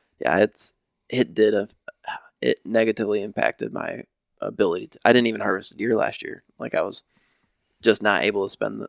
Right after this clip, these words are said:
the amount of time out there that I wanted to in an effective way. And I say that because I hunted, but I was trying and testing things as I was hunting.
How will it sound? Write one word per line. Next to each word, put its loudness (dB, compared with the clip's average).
the -12
amount -2
of -4
time -8
out -6
there -4
that -2
I -2
wanted -2
to 0
in 6
an 4
effective 2
way. -2
And 8
I 10
say 8
that 6
because 0
I 8
hunted, 2
but 8
I 12
was 2
trying -2
and -6
testing -4
things -4
as 2
I 0
was -4
hunting. -10